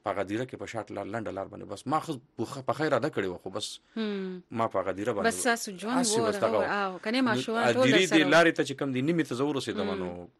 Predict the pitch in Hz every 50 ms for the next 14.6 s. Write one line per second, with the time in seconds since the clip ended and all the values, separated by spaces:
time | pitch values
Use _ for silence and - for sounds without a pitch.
0 | _ _ _ _ _ _ _ - - 110 98 101 95 - 95 90 98 113 131 127
1 | 120 113 - - 113 101 101 95 87 104 123 - - 117 107 123 127 - 117 110
2 | 104 - - - 98 95 92 92 92 92 90 90 - - 117 127 - _ _ _
3 | _ _ _ _ _ - 202 202 196 196 190 202 202 190 - 98 98 95 - -
4 | 113 110 - - - 98 87 - _ _ _ - - - 113 101 98 87 104 110
5 | 104 98 92 92 95 98 92 101 95 90 92 92 90 85 92 98 95 92 87 92
6 | 90 82 85 - - 98 95 90 85 - _ - - - 69 60 57 - _ _
7 | _ - 92 95 104 104 101 - - 87 - - 95 95 90 95 92 92 92 90
8 | 87 - 92 87 95 95 95 90 92 95 92 92 92 90 90 92 92 92 85 90
9 | 92 87 92 - - 101 98 95 - _ _ _ - - - - _ _ - 104
10 | 92 - - 147 127 101 117 107 98 104 110 101 95 95 90 107 104 104 98 95
11 | 98 95 92 92 85 90 110 107 98 196 202 196 190 220 240 240 226 220 208 208
12 | 117 110 101 107 104 98 104 123 131 127 - - 120 110 101 113 104 107 98 95
13 | 104 101 98 95 95 95 95 95 - 92 95 107 - - 117 104 95 117 123 117
14 | 107 - - - 123 120 107 104 98 - -